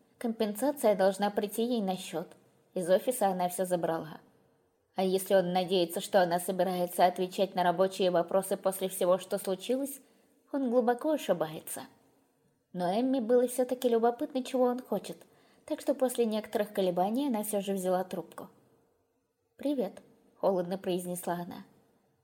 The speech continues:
«Привет, Эмма. Это Тим». «Я знаю. У тебя есть минутка?»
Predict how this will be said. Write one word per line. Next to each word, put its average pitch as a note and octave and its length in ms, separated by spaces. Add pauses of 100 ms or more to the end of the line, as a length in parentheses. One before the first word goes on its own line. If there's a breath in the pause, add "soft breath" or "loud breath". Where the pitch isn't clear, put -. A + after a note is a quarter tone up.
(760)
«Привет, A3+ 440
Эмма. D#3+ 400 (380)
Это F#3+ 220
Тим». E3+ 280 (1160)
«Я A3 180
знаю. F#3+ 400 (880)
У F#3+ 40
тебя F3 260
есть D#3+ 280
минутка?» C4+ 460